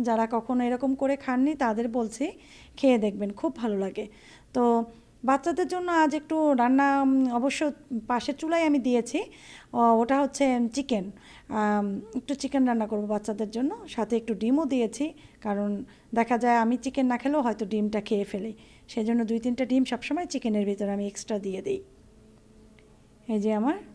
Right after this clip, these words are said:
ভাজি একদম রেডি, আর এখানে চিকেনটাও রেডি। ডিম দিয়েছি তিনটা। এই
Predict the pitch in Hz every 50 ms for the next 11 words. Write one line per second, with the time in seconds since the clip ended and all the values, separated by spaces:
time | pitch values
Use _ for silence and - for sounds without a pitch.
0 | - 247 202 185 214 196 190 220 208 202 202 - - 285 285 294 277 240 196 202
1 | - - - - - - - 214 202 202 202 196 196 - 262 330 415 - 285 269
2 | - 220 214 208 214 190 185 180 - - - - - - - - - - - -
3 | _ - 202 233 233 233 226 220 214 208 208 214 247 240 247 247 247 247 359 427
4 | - - - - - _ _ _ - _ _ _ - - - - _ _ _ -
5 | 330 214 208 190